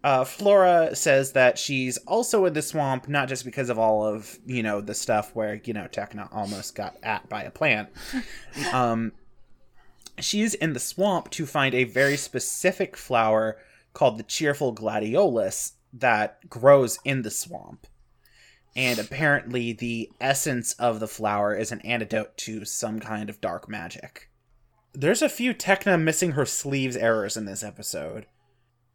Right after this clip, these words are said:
Speaker 1: So
Speaker 2: Tecna?
Speaker 1: Yeah,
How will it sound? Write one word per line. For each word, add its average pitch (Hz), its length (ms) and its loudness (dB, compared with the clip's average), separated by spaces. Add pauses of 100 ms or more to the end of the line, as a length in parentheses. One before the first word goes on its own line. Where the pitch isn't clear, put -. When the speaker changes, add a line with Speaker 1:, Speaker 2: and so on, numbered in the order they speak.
Speaker 1:
So 117 840 2
Speaker 2:
Tecna? 175 340 -2 (640)
Speaker 1:
Yeah, 117 540 4